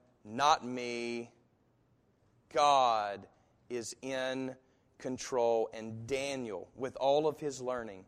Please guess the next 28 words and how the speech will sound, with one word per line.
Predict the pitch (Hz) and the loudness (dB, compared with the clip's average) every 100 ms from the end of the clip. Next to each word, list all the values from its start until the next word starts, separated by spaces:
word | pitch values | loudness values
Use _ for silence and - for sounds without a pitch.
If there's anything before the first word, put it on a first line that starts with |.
| _ _ _ _ - - | _ _ _ _ -12 -2
being | 180 180 | 0 0
in | 165 147 | 0 -2
the | 123 | -4
cabinet, | - - 165 165 131 120 95 - - _ | -8 -4 0 0 0 -6 -6 -12 -20 _
so | - - | -6 -2
to | 127 | -2
speak, | 117 - 127 120 101 _ _ _ | -2 -6 -4 -4 -6 _ _ _
of | 123 110 | -6 -4
Nebuchadnezzar | 123 143 147 156 - 139 135 131 135 | 0 0 0 -2 -4 -2 -2 -2 -6
the | 117 | -6
second, | - - 160 127 - 104 _ _ _ - | -6 -2 -2 -2 -4 -16 _ _ _ -8
a | 131 | -6
historical | 135 - - 156 180 202 | -4 -6 0 2 2 2
person | 175 156 151 143 135 | 0 0 0 -2 -6
you | 127 | -4
can | 131 | -2
go | 127 127 | 0 2
look | 123 160 - | 6 6 6
up | 135 120 - - _ - - _ | 4 4 2 -8 _ -20 -20 _
on | 123 120 | -2 2
Wikipedia. | 135 135 131 147 127 117 85 - _ _ _ _ _ _ _ _ _ _ _ _ _ _ _ | 2 0 -2 -2 -2 -2 -4 -8 _ _ _ _ _ _ _ _ _ _ _ _ _ _ _
He | 131 | -4
worked | 117 127 113 | 0 0 -2
for | - 110 | -8 -10
him. | 107 95 90 _ _ _ _ _ _ _ _ _ _ _ _ _ _ | -8 -10 -12 _ _ _ _ _ _ _ _ _ _ _ _ _ _
He | - 135 | -6 -2
was | 131 | -2
hired, | - 131 131 117 101 | 0 2 4 2 -2